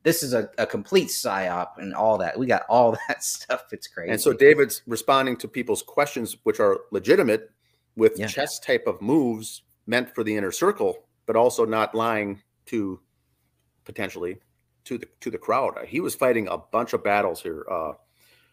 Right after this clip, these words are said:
Speaker 2: with all of this.
Speaker 1: It's very smart for him to get all of that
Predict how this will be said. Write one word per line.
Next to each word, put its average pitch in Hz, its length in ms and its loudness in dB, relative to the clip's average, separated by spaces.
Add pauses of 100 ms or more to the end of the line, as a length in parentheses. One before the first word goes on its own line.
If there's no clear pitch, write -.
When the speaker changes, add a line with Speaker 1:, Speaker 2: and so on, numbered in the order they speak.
Speaker 2:
with 104 160 -2
all 95 220 2
of 82 80 -4
this. - 320 -8 (240)
Speaker 1:
It's 135 200 2
very 127 420 4
smart 127 440 0
for 107 120 -2
him 104 180 -4
to 95 120 -12
get 104 280 -6
all 107 220 0
of 101 100 -6
that 98 240 -2